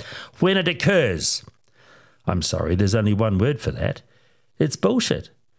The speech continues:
The next-door neighbour had been antisocial for over a year.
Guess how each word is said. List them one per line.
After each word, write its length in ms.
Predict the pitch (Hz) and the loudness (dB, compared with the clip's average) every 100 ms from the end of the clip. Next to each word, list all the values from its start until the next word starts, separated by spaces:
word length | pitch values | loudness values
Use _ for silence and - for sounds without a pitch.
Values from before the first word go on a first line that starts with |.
| _ _ _ _ | _ _ _ _
The 100 | 170 | 0
next-door 400 | 233 240 285 240 | 0 0 2 2
neighbour 320 | 190 170 160 | 4 2 2
had 200 | 147 151 | 2 2
been 220 | 147 151 - | 0 -2 -2
antisocial 920 | 208 240 254 240 - 175 147 - 160 151 | -2 0 2 2 2 2 2 2 2 2
for 300 | - 151 - | 0 -2 0
over 420 | 151 185 156 165 151 | 2 2 2 0 0
a 100 | 151 | 0
year. 640 | 123 117 190 160 69 - | 2 2 4 2 -2 -8